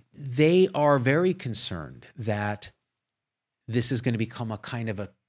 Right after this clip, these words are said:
perpetual horror of control. So you're always gonna wear a mask. You're never gonna open bars. This thing's never gonna end. It's gonna be constant, or it's just gonna last till the election and Trump loses,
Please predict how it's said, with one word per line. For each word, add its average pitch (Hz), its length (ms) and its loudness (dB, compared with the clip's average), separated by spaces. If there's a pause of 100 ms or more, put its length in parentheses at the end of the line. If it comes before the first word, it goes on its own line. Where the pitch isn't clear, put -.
(120)
perpetual 135 1080 -4
horror 101 760 -4
of 98 280 -4
control. 104 680 -6 (260)
So 113 220 4 (300)
you're 120 180 -6
always 127 340 4
gonna 98 180 -6
wear 87 160 -8
a 85 60 -10
mask. 82 400 -12
You're 104 140 -2
never 123 340 2
gonna 107 180 -2
open 92 300 -8
bars. 76 380 -10
This - 140 -6
thing's 107 200 -2
never 117 420 4
gonna 101 140 -2
end. 85 380 -8
It's 95 160 -10
gonna 107 180 -2
be 101 140 -2
constant, 107 600 -4
or 131 300 6 (240)
it's 110 160 -4
just 131 180 0
gonna 120 180 0
last 117 340 0
till 107 280 0 (200)
the 113 80 0
election 117 560 0
and 82 160 -10 (240)
Trump 123 280 0
loses, 123 520 4